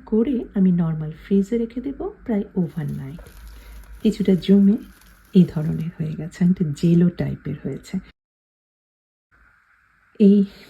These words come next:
মুরগির পা থেকে তৈরি ব্রথটা কিন্তু খুবই আমাদের শরীরের জন্য দরকারি। আগেই বলেছি, লিগামেন্ট,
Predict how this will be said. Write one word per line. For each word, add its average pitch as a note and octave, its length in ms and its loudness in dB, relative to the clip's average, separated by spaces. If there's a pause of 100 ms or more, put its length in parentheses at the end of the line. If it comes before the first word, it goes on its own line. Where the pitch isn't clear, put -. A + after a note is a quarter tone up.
(240)
মুরগির G#3 380 6
পা G3+ 100 2 (120)
থেকে F3+ 160 -2 (140)
তৈরি E3+ 280 2 (140)
ব্রথটা E3 560 -4 (100)
কিন্তু E3 300 -10 (340)
খুবই A3+ 360 -2 (380)
আমাদের E3+ 260 -4 (100)
শরীরের E3 460 -8
জন্য D#2+ 200 -6 (300)
দরকারি। D3+ 420 -10 (340)
আগেই F3 260 2 (100)
বলেছি, F3+ 380 0 (500)
লিগামেন্ট, E3 640 2